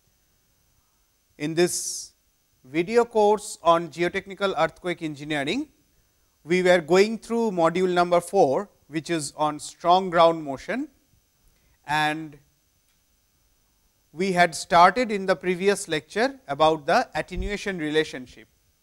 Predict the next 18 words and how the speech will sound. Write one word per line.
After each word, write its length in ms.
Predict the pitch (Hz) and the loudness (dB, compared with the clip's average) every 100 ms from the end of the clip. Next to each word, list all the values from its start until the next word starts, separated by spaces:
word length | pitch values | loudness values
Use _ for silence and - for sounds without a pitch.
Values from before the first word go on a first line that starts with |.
| _ _ _ _ | _ _ _ _
So, 160 | _ 160 | _ 0
a 140 | 156 | 2
very 320 | 139 147 180 233 | 2 0 0 -2
quick 560 | _ 254 277 - _ _ 143 | _ -4 -4 -4 _ _ -10
recap 540 | 139 170 - 175 - - _ _ _ | -6 -4 2 4 4 0 _ _ _
what 340 | 131 156 170 160 | 0 2 2 -4
we 140 | 170 | -2
have 180 | 170 151 | -2 -2
learned 380 | 143 151 180 175 | 2 2 2 -6
in 140 | 156 156 | -14 -6
our 260 | 143 143 | -2 -2
previous 520 | 139 147 156 175 175 156 | -4 -8 -4 -4 -4 -8
lecture. 460 | 143 - 196 269 - _ _ _ _ _ _ _ _ _ _ _ _ _ _ _ _ _ _ | -12 -10 -6 -6 -8 _ _ _ _ _ _ _ _ _ _ _ _ _ _ _ _ _ _
We 140 | 160 196 | -2 2
have 240 | 208 185 | 4 4
discussed 500 | 180 190 - 254 214 | 0 -2 2 2 2
about 420 | 202 185 185 180 | 2 6 6 4
the 300 | 175 170 165 | 6 6 6